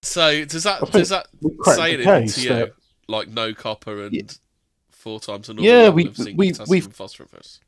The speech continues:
Speaker 2: I don't know. I, I'm so, I'm not enough of a biologist to say that, "Oh, yeah, this would indicate this, this, and this has happened," because,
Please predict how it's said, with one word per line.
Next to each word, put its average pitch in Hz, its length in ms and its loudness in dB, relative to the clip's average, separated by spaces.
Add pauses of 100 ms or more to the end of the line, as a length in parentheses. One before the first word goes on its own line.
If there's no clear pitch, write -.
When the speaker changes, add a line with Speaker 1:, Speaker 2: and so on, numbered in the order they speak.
(2250)
Speaker 2:
I 185 100 -6
don't 131 280 -2
know. 175 340 0
I, - 240 0
I'm 170 100 0
so, - 220 -2
I'm 180 160 4
not 202 160 4
enough 185 320 0
of 170 220 -4
a 151 60 0
biologist 139 680 4
to 120 60 -8
say 127 280 -2
that, 123 220 0
"Oh, 139 220 4
yeah, 127 260 2
this 131 300 -6
would 127 160 -4
indicate 123 640 -4
this, 127 240 0
this, - 240 -4
and 113 100 -6
this 123 200 -4
has 101 120 -8
happened," 90 560 -10
because, 110 340 -8